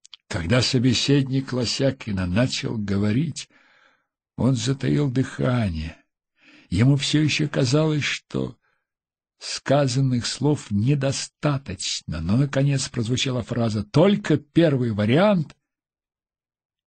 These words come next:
и это был приказ на ликвидацию. "Я понимаю", —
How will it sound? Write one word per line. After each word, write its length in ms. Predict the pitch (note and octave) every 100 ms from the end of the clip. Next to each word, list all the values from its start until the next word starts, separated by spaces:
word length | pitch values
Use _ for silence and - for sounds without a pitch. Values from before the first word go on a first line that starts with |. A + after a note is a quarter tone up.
| -
и 140 | F#2+
это 260 | B2 C3+ A2
был 340 | A2 C#3+ C#3 - _
приказ 800 | - F2+ - - B2 A#2 - -
на 120 | F#2+
ликвидацию. 1000 | G2+ G2+ - F2+ E2+ D#2 - - - - - _ _ _ _ _ _ _ _ _ _ _ _ _ _ _ _ _ _ _ _ _ _ _ _ _
"Я 180 | B2 B2
понимаю", — 480 | C3+ D3 C3 B2+